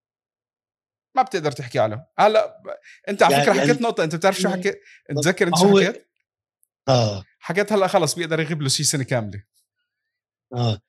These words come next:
Speaker 2: بس لوكاكو، ما هو حاط لهم جولين كأس العالم، يعني، ال-، الفضل يعود أكبر شيء له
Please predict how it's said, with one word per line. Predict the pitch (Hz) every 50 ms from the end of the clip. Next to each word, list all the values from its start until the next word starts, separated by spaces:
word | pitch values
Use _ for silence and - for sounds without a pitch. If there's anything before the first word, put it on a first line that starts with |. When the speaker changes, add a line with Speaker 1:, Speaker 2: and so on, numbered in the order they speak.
| _ _ -
Speaker 2:
بس | 120 143 139 - 170
لوكاكو، | 160 - - 240 233 226 226 208
ما | 202 180
هو | 175 180 147
حاط | 160 170 - -
لهم | 202 190 180 185 165
جولين | 165 175 180 190 190 185 175
كأس | 147 165 151 143 - 160
العالم، | 147 131 135 143 139 135 127 123
يعني، | 120 117 117 120 117 117
ال-، | 117 117 117 117
الفضل | 110 107 - 170 165 156 131 160 160
يعود | 156 151 139 165 170 147 -
أكبر | - 165 147 - 135 143 127 110
شيء | - 170 175 196 240 262 233
له | 175 147 147